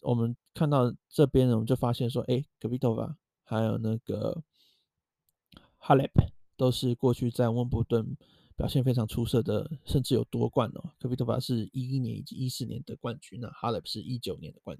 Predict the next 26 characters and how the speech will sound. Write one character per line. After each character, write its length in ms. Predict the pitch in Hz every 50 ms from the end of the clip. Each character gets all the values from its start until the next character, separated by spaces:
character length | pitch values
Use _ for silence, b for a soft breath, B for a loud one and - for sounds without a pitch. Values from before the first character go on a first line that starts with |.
| _
军。 160 | - - - - _ b b b b b b b b b b b b b b b _
那 300 | 131 131 135 131 123 127
所 200 | - - 139 131
以， 120 | 120 120 - _ _ _ _ _ _ _ _ _ _ _ _
呃， 300 | - 143 147 147 147 151
哈 120 | 147 151 156
达 100 | 190 185
玛 180 | 180 175 170
雅 200 | 170 151 135 127
呢， 260 | 123 120 117 120 113 120
有 180 | 120 113 117
这 140 | 117 - 147
样 100 | 135 131
的 80 | 123 110
表 220 | - 113 110 127
现 220 | - - 139 117
呢， 160 | 107 98 101 - - _ _ _ _
就 140 | - 127 123
是 500 | - - 123 113 104 107 113 - 165 - _ _ _ _
蛮 240 | - 117 113 113 127
令 160 | 147 151 143
人 220 | 135 123 113 117 120
惊 300 | - - 120 120 120 123
艳 200 | 117 104 - -
的。 160 | - - 165 - b b b b b b b b b
那 640 | - 147 139 131 127 120 117 120 117 113 120 120